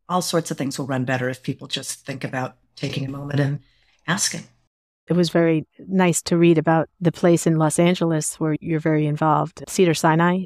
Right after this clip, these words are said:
Speaker 1: A lot of this research is done at Cedars and other hospitals. They're coming up with all sorts of interesting things. The department that we founded, the research lab,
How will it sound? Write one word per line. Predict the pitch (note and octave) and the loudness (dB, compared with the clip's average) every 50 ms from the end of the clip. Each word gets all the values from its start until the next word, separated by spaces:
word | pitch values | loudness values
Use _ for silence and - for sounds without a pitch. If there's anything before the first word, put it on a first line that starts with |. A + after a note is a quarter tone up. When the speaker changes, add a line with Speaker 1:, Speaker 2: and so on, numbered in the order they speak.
| - - | -6 -4
Speaker 1:
A | - G3+ | -2 0
lot | A3 G#3+ A3+ | 2 2 2
of | - | 0
this | A#3+ A3 - A3 | -2 -2 -2 -2
research | A3+ A3 A3 G3+ F3 - - | -2 -2 -2 -2 -2 -2 -4
is | E3+ - | -6 -4
done | - F3+ E3+ F3 F3 | -4 -2 -2 0 0
at | E3 D#3+ E3 - | -2 -4 -4 -8
Cedars | - - F#3 F3 E3+ E3+ E3+ E3 E3 | -8 -6 -4 0 0 0 0 0 -2
and | E3+ D#3+ D#3+ | -4 -4 -4
other | - E3 F3 E3 | -4 -2 -2 -2
hospitals. | D3 D#3+ D#3+ D#3+ - - - D#3 D#3 E3 D#3+ | -2 -2 -4 -4 -4 -6 -6 -4 -4 -4 -4
They're | - C#3 C#3+ | -6 -8 -10
coming | - - - D#3+ D3+ D3 | -10 -8 -6 -6 -4 -4
up | D3+ D3+ | -4 -6
with | - D3+ - - - | -6 -10 -12 -10 -10
all | E3+ E3 | -8 -8
sorts | D#3+ - - D#3+ D#3 - - | -6 -4 -4 -6 -6 -6 -10
of | C3 C#3+ | -12 -12
interesting | - - - - - - D3 - | -14 -14 -12 -10 -10 -10 -12 -12
things. | - D3+ C#3+ D3+ D3+ _ | -12 -12 -10 -10 -10 _
The | - E3 D3+ D3+ D3 D3 C#3+ C#3 _ | -6 -4 -2 -2 -2 -2 -4 -6 _
department | _ _ - - A3+ A3+ F#3+ D#3+ - | _ _ -4 -4 -2 -2 -2 -6 -6
that | E3+ | -6
we | - D3+ | -8 -8
founded, | - - E3+ D#3+ E3 D#3+ D#3 | -6 -4 -2 -2 -2 -2 -4
the | - C#3 | -6 -4
research | D#3 E3 E3 - E3 D#3 - - | -6 -6 -4 -4 -4 -6 -6 -6
lab, | D#3 C#3+ C#3+ D3 D3 C#3+ | -6 -6 -4 -6 -6 -8